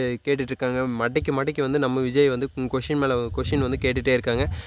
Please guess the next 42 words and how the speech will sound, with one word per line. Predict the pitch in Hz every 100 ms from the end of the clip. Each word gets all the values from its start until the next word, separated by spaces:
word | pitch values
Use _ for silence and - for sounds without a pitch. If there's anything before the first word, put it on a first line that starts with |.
| -
சரி, | - 180
ஓகே, | 180 170 175
இதுக்கு | 143 147 151
வந்து | 156
விஜய் | 139 147 151
வந்து | 139
என்ன | 147 135
பதில் | 139 135 143
சொல்லுவாரு | 143 131
அப்படின்னு | 127 120 131 131
சொல்லி | 127
பார்த்தீங்கன்னா, | 127 120 120 131 139 - -
"அக்கா, | 120 147 127
உங்களுக்கு | 120 120 120 117 123
என்ன | 151
பிரச்சனைன்னு | 165 127 151 151 147
சொல்லுங்க. | 127 120 117 107 110
நேரா | 123 143 156
வந்து | 135 135
ஹாஸ்பிட்டல்ல | 131 - 135 131
போய் | 120 139
அட்மிட் | 120 131 127
பண்ணிடலாமா? | 123 120 117 113 113 -
இப்படி | 123 123
வந்து | 127 147
வீட்டிலேயே | 143 143 151
வந்து | 139 143
நீங்க | 135 120
வந்து | 123 143 - - -
சும்மா | - 151 156
எதுக்கு | 147 135 143
எடுத்தாலே | 139 143 143
வந்து | 139 135
மயக்கம் | 131 135 143
போட்டு | 135 135
விழுந்துட்டு | 131 131 127
இருக்கிறது | 131 131 123
வந்து | 120 135
எனக்கு | 123 120
வந்து | 127
சுத்தமா | 123 131 135
பிடிக்கல. | 131 127 123